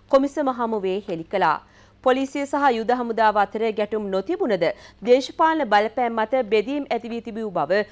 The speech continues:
ඔහු වැඩිදුරටත් කියා සිටියේ පාස්කු ප්‍රහාරය පිළිබඳ විමර්ශනය කෙරෙන කොමිසම හමුවේ පළමු වරට ඊයේ සාක්ෂි ලබා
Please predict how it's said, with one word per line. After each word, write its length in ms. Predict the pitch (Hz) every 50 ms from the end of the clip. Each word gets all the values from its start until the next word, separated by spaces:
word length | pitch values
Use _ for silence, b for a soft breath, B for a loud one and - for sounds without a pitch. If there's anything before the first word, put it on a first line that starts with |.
| B B
ඔහු 280 | B 180 175 - 240 254 220
වැඩිදුරටත් 600 | 196 202 202 220 226 277 254 247 247 240 233 - -
කියා 200 | - 240 285 359
සිටියේ 460 | - - 233 - 165 165 175 190 202 202 B B B B -
පාස්කු 420 | 254 247 247 277 - - - 349 330
ප්‍රහාරය 380 | - 262 254 247 233 226 233 240
පිළිබඳ 320 | - 233 220 233 226 208
විමර්ශනය 580 | 185 185 208 240 285 339 - - 302 277 262 233
කෙරෙන 280 | 240 - 214 214 214 214
කොමිසම 440 | 214 269 277 285 - - 320 277 269
හමුවේ 440 | - 247 214 175 143 147 165 190 440 466 B B B B B - -
පළමු 340 | 285 269 294 349 392 370 233
වරට 360 | 196 180 156 160 - - 233 440 466 427 -
ඊයේ 320 | 214 208 196 190 185 214 302
සාක්ෂි 560 | - - - 233 233 247 - - - - 285
ලබා 280 | 285 254 208 170 165 160